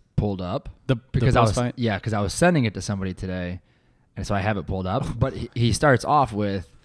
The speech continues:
Speaker 1: his pants. He takes his pants off
Speaker 2: Mm-hmm.
Speaker 1: after the fight,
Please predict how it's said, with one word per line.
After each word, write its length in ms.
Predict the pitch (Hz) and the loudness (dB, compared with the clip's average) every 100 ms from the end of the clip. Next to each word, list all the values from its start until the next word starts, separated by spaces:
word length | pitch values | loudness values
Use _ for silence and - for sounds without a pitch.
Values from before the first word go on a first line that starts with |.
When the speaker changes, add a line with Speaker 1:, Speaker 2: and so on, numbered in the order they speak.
| _ _ _ _ _ _ _ _ | _ _ _ _ _ _ _ _
Speaker 1:
his 180 | - 104 | -6 -2
pants. 300 | - 135 110 | 0 0 0
He 60 | 104 | -2
takes 180 | 131 | -4
his 80 | 110 | -2
pants 280 | - 120 104 | -2 -2 -2
off 280 | 76 67 - _ _ _ _ _ | -6 -10 -14 _ _ _ _ _
Speaker 2:
Mm-hmm. 240 | 135 110 143 117 | -10 -6 -6 -4
Speaker 1:
after 220 | 104 104 | -4 -4
the 80 | 95 | -6
fight, 360 | - 104 92 | -2 -2 -2